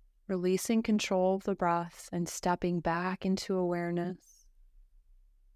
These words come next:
Notice how the breath is constantly moving. It constantly comes and goes.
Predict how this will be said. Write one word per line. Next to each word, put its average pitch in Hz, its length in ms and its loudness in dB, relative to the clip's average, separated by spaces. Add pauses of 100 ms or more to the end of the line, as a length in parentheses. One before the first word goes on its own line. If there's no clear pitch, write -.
(1900)
Notice 196 520 4
how 240 120 4
the 226 120 2
breath 180 380 2
is - 160 -4
constantly 196 760 -2
moving. 175 640 -2 (1200)
It - 100 -14
constantly 196 720 0
comes 190 640 -2
and 190 180 0
goes. 165 760 -2